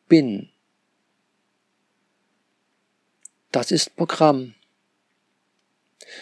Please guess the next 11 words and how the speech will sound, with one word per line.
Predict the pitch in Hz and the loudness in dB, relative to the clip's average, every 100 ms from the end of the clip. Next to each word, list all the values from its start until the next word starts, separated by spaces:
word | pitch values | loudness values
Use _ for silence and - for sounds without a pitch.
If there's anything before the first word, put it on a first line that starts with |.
| - _ _ | -20 _ _
Ein | 143 147 165 | 4 6 2
Rekurrieren | 160 165 - 160 175 226 202 | 2 2 2 0 4 4 4
auf | - 165 | 2 0
das | 175 165 - | 0 -2 -2
Gehirn | 175 170 202 175 - | -2 4 4 2 2
als | 147 139 - 147 | 0 0 -6 -4
mitbestimmendes | 160 233 - - 156 - 170 156 147 143 - | 0 0 0 -2 -2 4 4 4 2 2 0
Geschlechtsorgan | 147 165 - 160 160 151 151 - - - _ _ _ _ _ _ _ _ | 2 2 4 2 6 4 4 -4 -20 -20 _ _ _ _ _ _ _ _
könnte | - 196 190 190 | 0 2 4 0
ein | 180 160 92 - _ _ _ _ _ | 4 2 2 -6 _ _ _ _ _
Ich | 190 - - | 0 0 -6